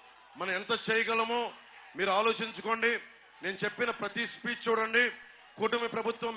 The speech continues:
మేనిఫెస్టో చదవండి, అన్నీ తీసుకొని ఆలోచించి మీరు నిర్ణయం తీసుకోండి. అలాగే ఈబీసీ,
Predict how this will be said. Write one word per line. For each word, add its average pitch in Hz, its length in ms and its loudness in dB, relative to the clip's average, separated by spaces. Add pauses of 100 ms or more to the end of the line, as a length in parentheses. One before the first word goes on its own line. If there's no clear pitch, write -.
మేనిఫెస్టో 226 540 0
చదవండి, 226 420 2 (520)
అన్నీ 247 240 0 (120)
తీసుకొని 247 440 2 (300)
ఆలోచించి 247 580 4 (560)
మీరు 190 160 -4 (100)
నిర్ణయం 233 380 2
తీసుకోండి. 226 400 -4 (560)
అలాగే 240 280 4 (220)
ఈబీసీ, 254 480 0